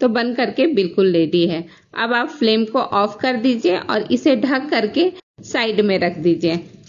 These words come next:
और तब तक देखिए हमारा, अ, बैटर भी सेट हो गया होगा, तो बैटर को चेक करते हैं। बैटर देखिए बिल्कुल परफेक्ट लग रहा है। अगर इस वक्त आपको लगे कि सूजी के वजह से ये थोड़ा ज्यादा गाढ़ा हो गया है, तो थोड़ा दूध और मिला दीजिएगा।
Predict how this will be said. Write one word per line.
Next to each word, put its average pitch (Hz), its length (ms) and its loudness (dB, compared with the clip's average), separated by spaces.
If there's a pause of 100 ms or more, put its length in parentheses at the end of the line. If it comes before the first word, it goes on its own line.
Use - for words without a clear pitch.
(140)
और 208 60 -2
तब 233 300 -4
तक 277 80 2
देखिए 233 340 2
हमारा, 226 480 0
अ, 190 380 -4
बैटर 202 520 2
भी 269 180 4
सेट 214 320 0
हो 196 100 4
गया 170 200 0
होगा, 165 380 -2 (400)
तो 226 120 4
बैटर 208 320 2
को 247 140 2
चेक 247 320 -2
करते 220 320 -2
हैं। 277 360 0 (100)
बैटर 214 320 2
देखिए 190 320 0
बिल्कुल 240 400 2
परफेक्ट 262 520 0
लग 226 180 2
रहा 226 120 0
है। - 100 -2
अगर 233 320 0
इस 349 180 2
वक्त 320 220 0
आपको 226 260 0
लगे 240 380 2 (360)
कि 262 80 4
सूजी 262 380 2
के 339 160 2
वजह 240 240 4
से 285 120 2
ये 247 160 4
थोड़ा 240 300 2
ज्यादा 214 340 -2
गाढ़ा 214 340 -2
हो 277 140 -2
गया 220 160 2
है, 220 60 0
तो 233 140 0
थोड़ा 320 420 4
दूध 240 280 2
और 220 240 2
मिला 180 300 2
दीजिएगा। 165 580 -2